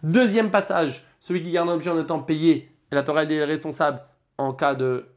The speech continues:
euh, si l'objet a été perdu ou volé. Troisième passage, celui qui garde un objet, euh, celui qui a emprunté un objet, il est responsable même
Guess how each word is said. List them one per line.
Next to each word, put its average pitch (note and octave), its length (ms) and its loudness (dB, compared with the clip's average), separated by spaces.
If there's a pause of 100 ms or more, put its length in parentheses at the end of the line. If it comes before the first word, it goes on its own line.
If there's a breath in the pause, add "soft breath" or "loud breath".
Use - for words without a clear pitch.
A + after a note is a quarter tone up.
(200)
euh, C3 420 -6
si C3 160 -12
l'objet C#3+ 220 -4
a - 20 0
été C#3 160 -4
perdu C#3 460 -6
ou C3+ 60 -6
volé. B2 420 -2 (340 soft breath)
Troisième B2+ 380 -2
passage, A#3+ 260 -2
celui G3+ 220 -6
qui F#3 100 -4
garde F3+ 220 2
un E3+ 80 -2
objet, D3+ 400 -2 (240)
euh, D#3 40 2
celui G3+ 220 0
qui F#3 80 -2
a D3+ 60 4
emprunté D3 380 0
un D3+ 100 2
objet, C3+ 220 0
il D#3+ 60 2
est C#3+ 40 0
responsable C#3 340 0
même D3+ 220 -2